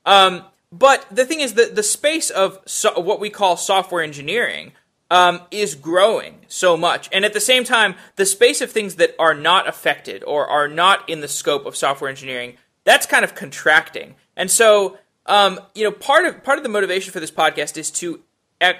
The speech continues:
is to be accepting and to be inviting of people who are not traditional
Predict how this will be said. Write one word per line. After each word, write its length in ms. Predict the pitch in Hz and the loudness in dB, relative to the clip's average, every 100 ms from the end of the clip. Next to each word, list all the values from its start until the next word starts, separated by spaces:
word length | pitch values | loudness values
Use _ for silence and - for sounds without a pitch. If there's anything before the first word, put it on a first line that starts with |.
| _ | _
is 220 | 190 185 | -4 -2
to 80 | 185 | -8
be 260 | 175 247 180 | -12 -10 -10
accepting 680 | - - 226 226 254 226 | -8 0 0 0 -4 -6
and 100 | 190 | -8
to 60 | 185 | -10
be 160 | 165 160 | -10 -10
inviting 580 | 175 - 156 175 151 | -6 0 2 2 -2
of 380 | 131 143 135 135 _ _ _ _ | -2 0 0 -4 _ _ _ _
people 300 | - 254 254 | -10 -4 -4
who 160 | 233 220 | -2 0
are 120 | 185 | 0
not 320 | 160 185 - | 0 -2 -2
traditional 840 | - 170 175 190 190 170 160 143 | -6 -6 -6 -6 -6 -4 -4 -6